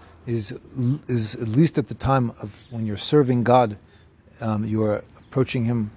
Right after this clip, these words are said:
with an awareness that you're standing in front of him and who God is, um, and you're focused on that. Number two, we said, is Simcha, is the sense of joy that one develops as they approach,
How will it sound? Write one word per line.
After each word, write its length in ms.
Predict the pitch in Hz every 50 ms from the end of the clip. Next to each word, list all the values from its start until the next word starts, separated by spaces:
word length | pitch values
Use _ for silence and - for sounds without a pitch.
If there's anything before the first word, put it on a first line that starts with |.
| - -
with 200 | - 120 107 -
an 60 | - 107
awareness 540 | 101 95 101 104 110 123 139 143 - -
that 280 | - - - 95 95 -
you're 100 | - 95
standing 340 | - - 113 110 113 104 98
in 80 | 95
front 180 | - - 110 117
of 100 | 120 107
him 140 | 143 156 147
and 140 | 104 87 92
who 160 | - 123 104
God 240 | 98 117 104 98 101
is, 320 | 113 147 160 156 - - - - - - - - - -
um, 340 | 107 107 107 104 104 107 110
and 140 | 107 104 98
you're 80 | 90
focused 360 | - - 131 120 - 131 -
on 120 | 131 131 135
that. 180 | 151 175 180
Number 240 | 131 120 120 113 110
two, 260 | 98 - - 170 160
we 120 | 143 127 117
said, 200 | - - 120 110
is 160 | 107 107 -
Simcha, 420 | - - - 165 165 - - 175
is 160 | 175 139 107 110
the 60 | 110
sense 220 | - 135 120 104
of 160 | 98 85 87
joy 260 | 92 95 123 127 139 139
that 100 | 127 113
one 200 | 117 123 123 113
develops 480 | 104 98 104 113 127 123 - - - - - - - - - -
as 120 | 110 101
they 100 | 104 107
approach, 460 | 107 104 101 - 139 123 107 104 -